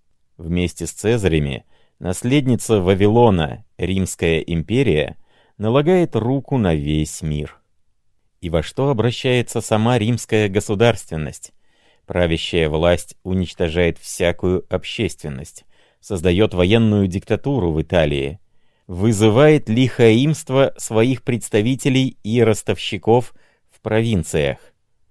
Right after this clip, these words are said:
Победоносный Рим ложится вампиром на труп античного мира. И вот при ярком дневном свете развёртывается римская оргия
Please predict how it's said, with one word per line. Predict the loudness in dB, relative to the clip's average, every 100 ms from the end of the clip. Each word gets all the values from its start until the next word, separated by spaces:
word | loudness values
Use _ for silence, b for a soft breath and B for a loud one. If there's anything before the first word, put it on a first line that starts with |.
| _ _
Победоносный | -8 -4 -2 0 -2 -4 -2 0
Рим | 2 0 -2 -8 _ _ -8
ложится | 0 2 2 -2 0
вампиром | 4 4 4 0 2 4 4 2 -6 _ _
на | -4 -4
труп | 0 -2 -2 -4 -20 _
античного | -4 -4 -4 -8 -6 -4 0
мира. | 0 0 0 -4 -8 _ _ _ _ -4
И | 0
вот | 2 0
при | 0
ярком | 2 4 4 4 2 2 2
дневном | 2 4 4 4 2
свете | 0 -4 0 0 2 2
развёртывается | 2 2 2 2 2 4 4 4 2 2
римская | 2 0 -2 0 2 4 2
оргия | 2 2 2 4 4 2